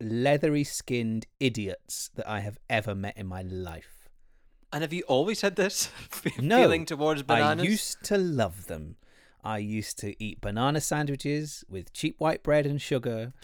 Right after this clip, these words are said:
Speaker 1: and that was a lovely snack. And now, uh, bleh. I honestly, I, when I have to feed my son a banana, I,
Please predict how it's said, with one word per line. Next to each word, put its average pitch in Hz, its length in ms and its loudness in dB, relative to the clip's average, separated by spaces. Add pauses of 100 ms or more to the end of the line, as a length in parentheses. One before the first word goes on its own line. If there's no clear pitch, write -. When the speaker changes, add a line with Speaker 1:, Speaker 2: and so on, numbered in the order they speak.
(240)
Speaker 1:
and 113 100 -4
that - 80 -6
was 98 120 -8
a 78 60 -8
lovely 87 520 -4
snack. - 440 -6 (640)
And 95 200 -6
now, 104 460 0 (500)
uh, 98 140 -2 (840)
bleh. 113 280 2 (720)
I - 160 0
honestly, 156 720 4 (120)
I, 135 140 -2
when 160 120 0
I 180 40 2
have 165 120 2
to 151 80 -4
feed 151 240 0
my 135 120 0
son 127 260 -2
a 104 40 -2
banana, 101 580 -4 (420)
I, 110 360 0